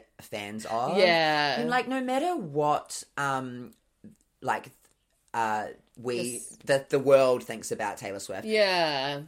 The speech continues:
Speaker 1: I think that the musical people,
Speaker 2: Yeah.
Speaker 1: you know,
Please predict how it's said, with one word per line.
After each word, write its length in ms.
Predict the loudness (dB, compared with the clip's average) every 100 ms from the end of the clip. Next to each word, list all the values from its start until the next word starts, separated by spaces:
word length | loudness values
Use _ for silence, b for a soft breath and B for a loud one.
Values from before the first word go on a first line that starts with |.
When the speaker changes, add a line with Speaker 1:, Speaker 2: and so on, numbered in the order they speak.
| _
Speaker 1:
I 160 | 0 0
think 460 | -4 -6 -6 -8
that 260 | -4 -4 -4 _ _ _ _ _ _
the 280 | -4 0 0
musical 1160 | -2 -6 -4 -4 -6 -8 -2 0 0 -2 -4 -6 _ _ _ -12
people, 800 | -10 -8 -8 -8 -8 -4 -4 0
Speaker 2:
Yeah. 300 | 2 4 4
Speaker 1:
you 40 | 2
know, 400 | 2 0 0